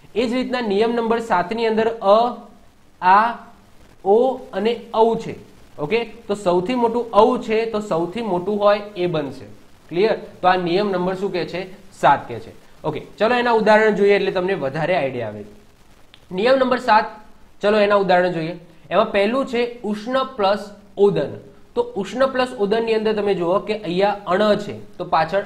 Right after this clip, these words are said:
અ બોલાય છે. ઓકે, તો આને ખોડો કરીને અ જે સ્વર છે એને બહાર કાઢ્યો. તો અહીંયા શું બનશે? અ અને ઓ બનશે. અને અ અને ઓનું કોમ્બિનેશન થાય તો શું બને? ઔ બને. ક્લિયર? તો અહીં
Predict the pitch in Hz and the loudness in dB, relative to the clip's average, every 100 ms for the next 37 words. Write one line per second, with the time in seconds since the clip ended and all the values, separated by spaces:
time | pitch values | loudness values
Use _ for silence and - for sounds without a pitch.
0 | 196 190 190 196 185 180 175 - - - | 0 0 2 4 2 0 -6 -16 -20 -16
1 | - 196 190 175 175 180 - 180 214 202 | -6 -2 2 2 2 -4 -2 2 4 2
2 | 175 175 196 - 165 185 202 208 208 165 | 0 -2 -4 -4 2 2 2 -2 -2 0
3 | 185 202 190 160 156 185 143 127 117 107 | 2 2 0 -2 -2 0 0 -2 -10 -14
4 | 104 - - - - - 175 208 214 208 | -16 -20 -20 -20 -16 -2 2 2 0 0
5 | 196 190 208 208 - 180 202 233 233 170 | 0 0 -2 -4 -6 0 2 2 -2 -4
6 | 208 214 180 190 170 160 160 156 - - | -4 -4 -2 0 0 -2 -6 -14 -18 -20
7 | - - 156 160 165 220 247 208 208 214 | -16 -6 -6 -4 2 2 2 -2 -2 -2
8 | 180 185 214 196 185 196 190 185 185 175 | -2 -2 0 0 0 -2 -4 -4 -6 -2
9 | 170 180 180 196 170 165 190 - - 170 | 0 -2 -4 -2 -2 -2 -6 -10 -4 -2
10 | 151 120 104 - - 165 208 214 196 156 | -2 -6 -12 -18 -12 -2 0 0 -4 -4
11 | 175 | -4